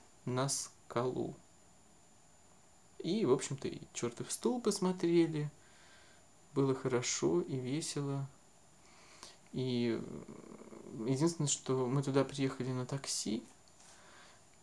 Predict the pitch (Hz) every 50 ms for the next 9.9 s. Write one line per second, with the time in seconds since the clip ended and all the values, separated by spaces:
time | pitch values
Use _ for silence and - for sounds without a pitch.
0 | - - 143 135 - 175 170 190 196 185 - - 175 - - - 139 135 127 120
1 | 107 107 117 - - - - - 139 131 - - 139 131 135 139 139 135 147 165
2 | 196 220 220 - 170 147 - 127 123 123 - - - - - - - - - -
3 | - - - - - - - - - - - - - - - - - 143 135 135
4 | 135 131 131 123 131 - - - 151 151 151 147 139 139 147 151 165 165 143 120
5 | 120 117 107 - - 123 - - - - - 170 196 226 208 - - - - -
6 | 117 120 - - - - - - - - - - 113 - 139 135 - 135 135 -
7 | 131 135 135 117 - - - - 160 156 151 - - 131 - - - - 139 131
8 | 120 - - - 131 - - - - - - - - - 185 185 185 175 160 147
9 | 147 139 135 139 135 131 135 135 139 - - - 175 202 233 226 214